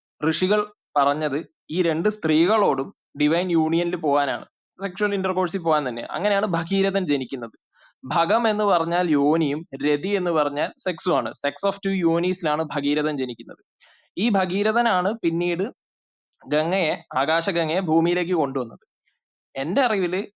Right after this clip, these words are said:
ഹിന്ദു സ്ക്രിപ്റ്റേഴ്സില് സൂക്ഷ്മ ശരീരത്തിന്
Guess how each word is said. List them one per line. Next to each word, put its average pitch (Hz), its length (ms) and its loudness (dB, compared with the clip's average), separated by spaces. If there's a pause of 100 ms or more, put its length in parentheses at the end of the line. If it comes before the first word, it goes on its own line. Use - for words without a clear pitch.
(120)
ഹിന്ദു 196 240 0
സ്ക്രിപ്റ്റേഴ്സില് 180 720 -2 (440)
സൂക്ഷ്മ 165 340 -2
ശരീരത്തിന് 170 680 0